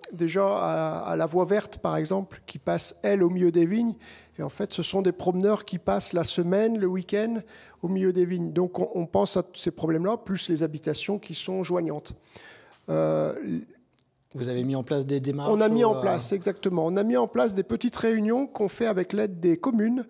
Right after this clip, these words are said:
Speaker 2: Mhm.
Speaker 1: C'est les, à la demande des maires ou sous notre proposition.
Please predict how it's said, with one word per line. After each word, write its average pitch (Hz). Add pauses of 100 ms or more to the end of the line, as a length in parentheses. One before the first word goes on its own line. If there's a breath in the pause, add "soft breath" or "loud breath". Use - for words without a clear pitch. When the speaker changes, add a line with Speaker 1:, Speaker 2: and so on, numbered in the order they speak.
(140)
Speaker 2:
Mhm. 117 (300 loud breath)
Speaker 1:
C'est -
les, 180 (340)
à 165
la 170
demande 220
des 220
maires 214 (140)
ou 190
sous -
notre 180 (300)
proposition. 208